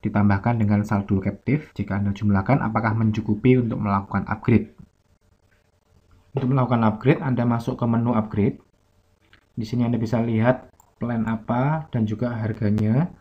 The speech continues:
dan juga termasuk detail-detail bonusnya yang bisa Anda terima jika Anda mencapai plan tertentu.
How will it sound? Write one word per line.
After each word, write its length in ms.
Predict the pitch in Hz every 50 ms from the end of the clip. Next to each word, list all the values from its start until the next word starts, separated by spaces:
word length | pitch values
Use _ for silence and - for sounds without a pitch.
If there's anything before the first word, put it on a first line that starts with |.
| _ _ _ _ - _ _ _ _ -
dan 160 | - 110 104
juga 160 | 107 107 110
termasuk 400 | 107 110 117 113 110 131 127 -
detail-detail 480 | 117 - 127 117 113 120 117 127 120 117
bonusnya 480 | - 117 110 110 110 107 - 123 123 131
yang 160 | 135 127 123
bisa 240 | 110 110 104 117 107
Anda 240 | 107 107 107 104
terima 560 | - 113 113 110 113 120 123 131 135 143 139 - - _ _ _ _ -
jika 160 | 110 107 110
Anda 320 | 104 104 104 107 113 117 120
mencapai 480 | 117 113 113 113 110 - 120 117 -
plan 240 | - 127 113 113 110
tertentu. 480 | 107 107 104 110 104 101 98 95 90